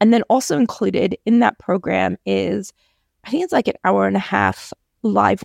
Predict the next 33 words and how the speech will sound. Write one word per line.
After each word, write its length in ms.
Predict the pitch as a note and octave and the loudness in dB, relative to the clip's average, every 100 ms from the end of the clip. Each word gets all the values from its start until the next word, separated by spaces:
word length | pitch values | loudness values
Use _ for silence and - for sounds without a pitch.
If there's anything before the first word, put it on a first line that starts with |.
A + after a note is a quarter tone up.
| - | -4
workshop. 500 | F3+ - - B3 - | -4 -4 0 0 -2
It's 120 | - | -6
a 60 | F#3 | -4
recording 460 | G#3+ - G#2+ G3+ | -4 -2 -2 0
of 120 | - - | -2 0
that, 200 | - - _ - | 0 0 _ -6
that 120 | G#3 | -2
I 100 | F#3+ | 0
taught 240 | F#3+ G3+ G3 | 0 -2 -4
a 40 | |
few 180 | - G3 | -6 -4
years 280 | A#3 D4 - | 0 0 0
ago, 280 | G#3 G3 - _ _ _ _ | 0 0 -2 _ _ _ _
which 160 | A3+ A3 | -2 0
is 120 | G3 | 0
about 300 | F#3+ F3+ - _ _ | 2 2 0 _ _
how 180 | - A3 | 0 0
to 100 | G3 | 0
stop 300 | - A#3+ - | -2 -2 0
buying 280 | F3+ F3+ G3 | 0 0 -2
clothes 360 | - F3+ F#3+ | -2 -2 -2
you 60 | F#3+ | -4
never 220 | F3 - | -4 -4
wear. 240 | - - - _ _ _ _ _ _ _ _ _ | -4 -4 -4 _ _ _ _ _ _ _ _ _
So 240 | - A3+ | -2 0
if 240 | A3+ A3+ - _ _ _ | 2 0 0 _ _ _
clothing 560 | - - D3+ C#3+ C#3 C3+ | -2 2 2 2 0 -2
is 140 | - - | -2 -2
a 80 | - | -2
big 200 | G#2 F#3+ | -4 -4
challenge 360 | - A3+ A#3 | -2 0 0
for 80 | - | -2
you, 300 | B2 A#2 A#3 | 0 0 0